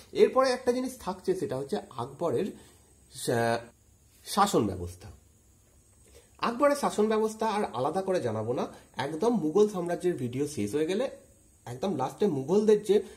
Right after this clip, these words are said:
শাসন ব্যবস্থা ছিল সা-, তার সম্পর্কে আলাদা করে একটা ভিডিও বানাবো, সেখানেই আকবরের সম্পর্কেও আলোচনা করে নেবো। কারণ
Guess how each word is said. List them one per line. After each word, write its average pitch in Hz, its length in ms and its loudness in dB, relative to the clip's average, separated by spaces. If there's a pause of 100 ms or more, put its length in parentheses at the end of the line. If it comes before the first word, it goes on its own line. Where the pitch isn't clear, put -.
(180)
শাসন 160 280 0
ব্যবস্থা 139 380 0
ছিল 127 200 -4
সা-, - 320 -8
তার 156 140 -2
সম্পর্কে 170 400 -2
আলাদা 143 320 0
করে 156 160 0
একটা 104 180 -6
ভিডিও 101 260 -2
বানাবো, 123 320 -4 (280)
সেখানেই 214 400 4 (400)
আকবরের 165 500 -2
সম্পর্কেও 107 460 -2
আলোচনা 92 340 -2
করে 85 180 -6
নেবো। 87 160 -6
কারণ 208 320 0